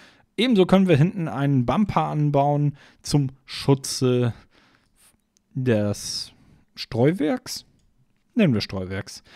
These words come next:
Und wir können die Kapazität zwischen zehntausend beziehungsweise elftausend Liter ändern. Optisch, muss ich mal wieder sagen,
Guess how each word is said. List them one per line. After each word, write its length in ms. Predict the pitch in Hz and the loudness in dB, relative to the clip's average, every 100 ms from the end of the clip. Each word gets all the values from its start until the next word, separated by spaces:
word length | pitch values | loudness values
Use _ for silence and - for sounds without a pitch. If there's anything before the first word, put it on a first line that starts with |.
| - - - | -20 -14 0
Und 240 | 160 160 | 2 4
wir 120 | 131 | 2
können 340 | 135 139 127 123 | 0 0 0 -2
die 80 | |
Kapazität 720 | 120 127 117 - 123 - 139 135 | -4 -6 -6 -6 -6 -4 -8 -6
zwischen 380 | 131 120 117 107 | -6 -4 -4 -4
zehntausend 720 | 202 254 180 190 180 180 151 | -2 -2 2 2 2 0 -2
beziehungsweise 720 | 139 - 147 143 131 127 - | -4 -4 -4 -2 -4 -4 -2
elftausend 880 | 170 175 - 131 139 135 123 117 | 0 0 -4 -2 0 2 0 -2
Liter 440 | 127 160 135 123 - | -2 -4 -4 -6 -4
ändern. 600 | 131 127 107 98 90 - _ _ _ _ - | 0 2 2 -2 -6 -12 _ _ _ _ -4
Optisch, 560 | 208 - 160 156 - - | -4 2 4 4 2 -2
muss 260 | 127 185 | 0 0
ich 140 | 190 147 | 0 0
mal 180 | 131 | 0
wieder 220 | 131 120 117 | 2 0 0
sagen, 340 | 117 120 120 | 0 0 -2